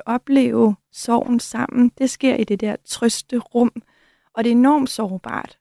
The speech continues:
og, og vi er ikke alle sammen, jeg er ikke selv god til det, at lade andre trøste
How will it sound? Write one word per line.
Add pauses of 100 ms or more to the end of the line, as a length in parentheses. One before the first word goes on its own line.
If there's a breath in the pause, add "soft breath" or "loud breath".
(120)
og, (200)
og
vi
er
ikke
alle
sammen,
jeg
er
ikke
selv (240)
god
til
det,
at
lade
andre (120)
trøste